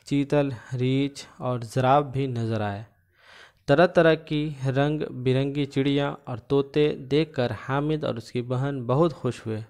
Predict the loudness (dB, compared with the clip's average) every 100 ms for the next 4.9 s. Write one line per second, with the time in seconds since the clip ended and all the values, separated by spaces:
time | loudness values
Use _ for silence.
0 | _ _ _ _ _ _ _ _ _ _
1 | _ _ _ _ _ _ _ _ _ _
2 | _ _ -20 -20 -20 -20 -20 -20 -20 -20
3 | _ -20 -20 -20 -20 -16 2 4 6 2
4 | -2 -2 2 2 2 -2 0 -4 -4